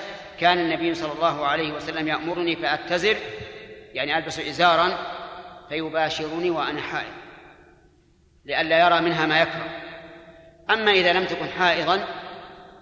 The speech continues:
فإنه لا بأس أن يجامعها وليس عليها شيء،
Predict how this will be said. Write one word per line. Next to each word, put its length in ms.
فإنه 360
لا 140
بأس 260
أن 240
يجامعها 640
وليس 320
عليها 320
شيء، 220